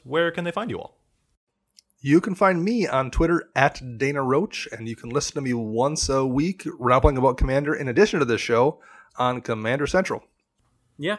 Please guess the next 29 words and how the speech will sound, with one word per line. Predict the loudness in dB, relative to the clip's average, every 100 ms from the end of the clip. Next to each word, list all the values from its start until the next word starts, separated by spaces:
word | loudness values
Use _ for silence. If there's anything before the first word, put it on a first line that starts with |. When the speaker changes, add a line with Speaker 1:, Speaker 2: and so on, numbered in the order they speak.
| -6
Speaker 3:
and | -4
you | -2
can | -2 0
find | 0 0
me | -2 2
on | 2 0
Twitter | -2 0 2 0
and, | -2 -6
and | -4
really | -2 -2 0
all | 0
the | 0
social | -2 -2 -2 -4
medias, | -4 -4 -4 -6 -8
uh, | -6 -6 -4
at | 0 0 0
Mathimus | -2 -2 -2 -6 -6
fifty-five. | -8 -8 -10 -2 0 0
That's | -4 -10 -12
M | -10 -8
A | -8
T | -8 -8 -6
H | -6 -8 -10 -8 -4
I | -2
M | -4 -6
U | -4 -4
S | -4 -8
five | -6 -2 -2 0
five. | 0 2 0